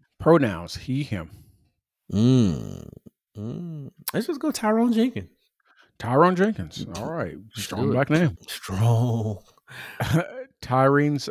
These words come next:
Speaker 1: Tyrone says, "Hey, brothers. I'm gonna keep this short and sweet.
Speaker 2: Okay.
Speaker 1: I was re-listening to your podcast episode, Uncle Era, and it's hard for me to really embrace that. I feel like the
Speaker 2: Mm.
Speaker 1: older I get,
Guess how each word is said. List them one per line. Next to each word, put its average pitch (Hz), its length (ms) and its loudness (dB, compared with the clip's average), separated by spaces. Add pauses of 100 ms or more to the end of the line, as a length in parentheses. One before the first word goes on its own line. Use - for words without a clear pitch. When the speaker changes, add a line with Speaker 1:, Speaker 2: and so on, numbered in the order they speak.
(120)
Speaker 1:
Tyrone 135 560 4
says, 120 460 -4 (140)
"Hey, 156 120 4
brothers. 156 480 2 (680)
I'm 143 120 4
gonna 147 140 8
keep 160 220 0
this 139 140 2
short 180 400 0 (400)
and 131 220 -2
sweet. - 460 -12 (380)
Speaker 2:
Okay. 85 240 -4
Speaker 1:
I 98 80 4
was 117 180 0
re-listening 151 540 4
to 147 100 -2
your 139 120 2
podcast 127 560 2
episode, 120 520 0
Uncle 117 480 -4 (100)
Era, 82 380 -10 (460)
and 127 120 0
it's 120 140 -2
hard 135 340 2
for 175 80 2
me 151 200 2
to 139 120 4
really 127 560 4
embrace 131 540 2
that. 71 240 -6 (320)
I 90 100 -6
feel 175 280 0
like 160 240 4
the 104 100 6
Speaker 2:
Mm. 90 220 4
Speaker 1:
older 165 340 6
I 147 180 6
get, 117 380 -4